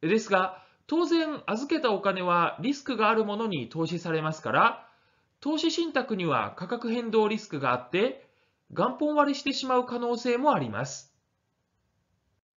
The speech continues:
次は投資信託の仕組みについて。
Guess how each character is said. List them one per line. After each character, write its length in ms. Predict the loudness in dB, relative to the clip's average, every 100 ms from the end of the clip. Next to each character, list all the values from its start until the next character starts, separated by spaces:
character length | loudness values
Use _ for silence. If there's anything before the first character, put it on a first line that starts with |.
| _ _ _ _ _ _ _ _ _ _ _ _
次 360 | -14 -4 0
は 380 | 6 6 6 2
投 220 | -4 -2
資 120 | -2 -4
信 220 | -4 -4
託 240 | -4 -4
の 220 | -4 -4
仕 160 | -6 -6
組 200 | -4 -2
み 120 | -4
に 60 | -6
つ 100 | -6
い 120 | -4
て。 380 | 0 -2 -2 _